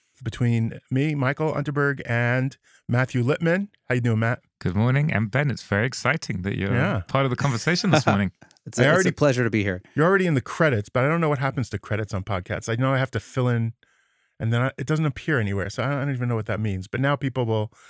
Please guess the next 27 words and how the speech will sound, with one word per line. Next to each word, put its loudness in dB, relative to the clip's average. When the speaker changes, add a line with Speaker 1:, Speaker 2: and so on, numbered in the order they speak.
Speaker 1:
know 2
your 2
voice -2
a -6
little -2
bit -8
better. -4
Speaker 3:
Sure. -4
Speaker 1:
Now, 2
Matt, 2
you're 2
going 0
to -4
take -2
the 0
position -2
that -4
Haredim 2
should 0
not 2
be 0
drafted. -6
Speaker 2:
Should -6
be -4
exempt -2
from -4
draft. -6